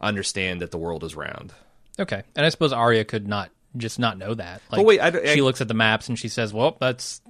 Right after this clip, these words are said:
Speaker 2: all they show west."
Speaker 1: Well, that's what I'm saying. Like, um, so I don't know. I mean, it, it seems like modern scholarship of Christopher Columbus says that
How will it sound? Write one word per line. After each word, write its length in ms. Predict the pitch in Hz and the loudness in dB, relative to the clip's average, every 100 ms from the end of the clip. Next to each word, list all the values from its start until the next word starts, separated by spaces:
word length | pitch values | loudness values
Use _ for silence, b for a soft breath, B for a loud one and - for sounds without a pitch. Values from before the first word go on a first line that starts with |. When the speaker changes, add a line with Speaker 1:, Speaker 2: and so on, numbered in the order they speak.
| _ 101 | _ -6
Speaker 2:
all 160 | 113 | -2
they 120 | 135 131 | 0 0
show 240 | 151 139 | 2 2
west." 480 | 151 156 127 - 151 | 6 4 4 -4 0
Speaker 1:
Well, 100 | 180 | 2
that's 220 | 175 170 | 4 2
what 60 | 175 | 2
I'm 80 | 117 | 0
saying. 380 | - 156 131 | 2 2 2
Like, 340 | 110 107 - - _ - | 2 0 -2 -16 _ -4
um, 720 | 110 107 104 98 92 92 90 b b b b _ _ | 0 2 2 0 -4 -6 -12 b b b b _ _
so 260 | - 185 - | -4 -2 0
I 120 | 190 | 0
don't 180 | 196 110 | 0 0
know. 240 | 107 92 | 0 0
I 40 | 92 | -2
mean, 120 | 98 - | -6 -8
it, 160 | 110 | -6
it 200 | 113 101 | -6 -6
seems 340 | 101 - 175 165 | -6 -8 -6 -4
like 100 | 117 | 0
modern 360 | 117 120 113 | 2 2 0
scholarship 680 | 101 110 107 104 - 104 - | -2 0 2 0 -2 -6 -6
of 200 | 95 90 | -10 -8
Christopher 400 | - 107 - 95 | -8 -8 -8 -12
Columbus 480 | 98 98 101 90 87 | -8 -4 -4 -6 -8
says 500 | - 98 92 90 85 | -8 -6 -4 -6 -8
that 440 | 95 87 87 85 | -4 -4 -4 -6